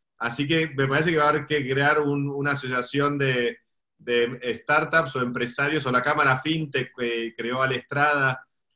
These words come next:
Eh, va a haber que crear una cámara o algo, me parece, a nivel regional, ¿verdad?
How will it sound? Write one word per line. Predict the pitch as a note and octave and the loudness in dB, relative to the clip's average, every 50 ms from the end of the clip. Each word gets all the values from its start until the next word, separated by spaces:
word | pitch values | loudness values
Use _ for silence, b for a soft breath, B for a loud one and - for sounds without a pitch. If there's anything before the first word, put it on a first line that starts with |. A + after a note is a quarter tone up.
| _ _ _ | _ _ _
Eh, | - A#2+ A#2+ A#2+ A#2 A#2 | -6 -2 0 2 2 2
va | A#2 B2+ D3 | 2 4 4
a | E3 | 4
haber | E3+ D#3+ D3+ | 4 4 2
que | C#3 C3+ | 0 2
crear | C#3 C#3+ D3 D#3 D3+ | 2 4 4 4 4
una | D3 D3 C#3 C3 | 2 2 2 2
cámara | C#3 D#3 D#3+ D3+ D3 C3+ C3+ C3 B2+ B2+ | 4 4 4 4 4 4 4 4 4 2
o | A#2+ A#2 A#2 A#2+ C3 | 2 0 2 4 6
algo, | C#3 C#3+ C#3+ C#3+ C#3 C3 B2+ | 6 6 6 4 4 2 2
me | B2 B2 | 0 -2
parece, | A#2+ - A#2+ B2 C3 C3+ C3+ C3+ B2 | -2 -2 -2 -2 -2 -2 -2 -2 -2
a | A#2+ A#2 A#2+ | -2 -2 -2
nivel | A2+ A#2+ B2 B2+ B2 B2 | -2 -4 -4 -6 -4 -6
regional, | B2 - - B2+ C3+ C#3+ C#3 C3 | -8 -6 -6 -4 -2 0 0 0
¿verdad? | A#2+ A2+ A#2 A#2 B2+ D3+ F3 E3+ | -2 -2 -2 -2 -2 -2 -4 -6